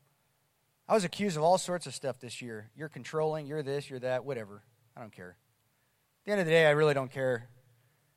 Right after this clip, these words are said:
What I care about is truth and a big God. And if someone's doing something not right here, big God will take care of it, right?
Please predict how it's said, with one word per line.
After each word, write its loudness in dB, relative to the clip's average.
What 2
I 10
care 6
about 10
is -4
truth -2
and -2
a 4
big 10
God. 12
And -2
if 2
someone's 6
doing 2
something 6
not 12
right 12
here, 4
big 4
God 12
will 8
take 6
care 12
of 8
it, -2
right? 10